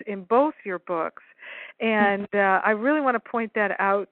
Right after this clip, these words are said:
Speaker 1: to people, that your, your books are a very practical guide to applying the teachings of A Course and living an inspired life. And it's,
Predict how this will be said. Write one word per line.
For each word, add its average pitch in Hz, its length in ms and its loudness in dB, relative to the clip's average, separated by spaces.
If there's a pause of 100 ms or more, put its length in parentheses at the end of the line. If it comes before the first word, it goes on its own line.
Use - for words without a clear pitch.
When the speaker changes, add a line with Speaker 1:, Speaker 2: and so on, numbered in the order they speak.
Speaker 1:
to 214 80 -8
people, 175 760 -6
that 190 240 2
your, 196 260 -4
your 196 200 -4
books 262 340 -2
are 202 120 2
a 180 60 -2
very 240 380 -2
practical 214 1040 -2
guide 190 720 0 (560)
to 196 340 -2
applying 277 800 0
the 208 100 -8
teachings 220 520 -10
of 190 140 -6
A 180 80 -6
Course 190 580 -2
and 190 200 -10
living 240 340 -4
an 208 60 -8
inspired 185 760 -6
life. 180 360 -4 (460)
And 220 160 -2
it's, 214 140 0